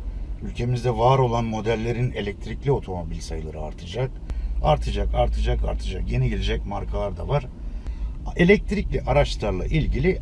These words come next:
asıl konu ise bu değil. Asıl konu şu. Elektrikli araç fiyatları ucuz seçeneklerle karşımıza çıkacak. Şöyle olacak. İşte yirmi bin euro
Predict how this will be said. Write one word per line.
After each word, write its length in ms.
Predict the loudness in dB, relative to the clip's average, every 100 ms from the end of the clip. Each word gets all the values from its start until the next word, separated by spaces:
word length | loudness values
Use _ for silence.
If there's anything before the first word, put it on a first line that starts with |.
| 0
asıl 360 | 0 2 -2
konu 260 | -2 0 2
ise 320 | 2 4 4
bu 120 | 4
değil. 220 | 2 0 -2 -4 -4 -2 -2
Asıl 280 | 0 -2
konu 220 | -2 -2 -2
şu. 260 | -2 -2 0 -2 -2 -4 -6 0
Elektrikli 680 | 4 4 2 -4 -6 -6 -8 -6
araç 320 | -4 -4 -4 -6
fiyatları 720 | -6 -4 -4 -4 2 2 0 -6 -8 -6 -4 -6 -6 0
ucuz 340 | 2 4 2
seçeneklerle 1400 | 0 -2 0 0 -2 -2 -2 0 2 2 2 0 0 0
karşımıza 540 | -2 -2 -2 -4 -4
çıkacak. 400 | -6 -6 -4 -4 -4 -8 -10 -8 -8
Şöyle 280 | -4 -2 -2
olacak. 420 | -2 0 2 2 0 -4 -4 -4 -4 -2 -2
İşte 200 | -2 0
yirmi 320 | 4 6 6
bin 220 | 6 4
euro 260 | 4 4 2